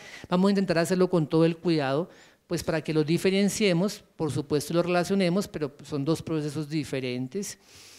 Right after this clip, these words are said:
eh, que esperamos, eh, que ustedes también se vinculen activamente a ello. Por último, decirles también que, eh,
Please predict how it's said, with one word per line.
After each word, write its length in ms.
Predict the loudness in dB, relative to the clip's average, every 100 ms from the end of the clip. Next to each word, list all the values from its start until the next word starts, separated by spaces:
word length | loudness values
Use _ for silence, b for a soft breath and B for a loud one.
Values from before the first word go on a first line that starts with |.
| B B -6
eh, 420 | -2 0 0 -2
que 280 | -2 0 0
esperamos, 840 | -4 0 0 2 0 2 0 -2 -4
eh, 360 | -2 0 -2 -4
que 80 | -4
ustedes 440 | -2 0 0 -2
también 300 | -2 -2 -2
se 140 | -2
vinculen 520 | -2 -2 -2 -2 -4 -6 b b b -8
activamente 1080 | -8 -6 0 2 2 2 0 -2 -2 -6 -6 _
a 140 | -8 -8
ello. 320 | -8 -8 -10 -10 _ _ _ _ _ _ -20 -20 B B B B B B B B _ _ _
Por 160 | 8 12
último, 380 | 12 10 10 10
decirles 460 | 10 6 6 6
también 420 | 6 6 8 6
que, 400 | 6 6 6 6 6
eh, 760 | 8 8 6 4 0 -4 -12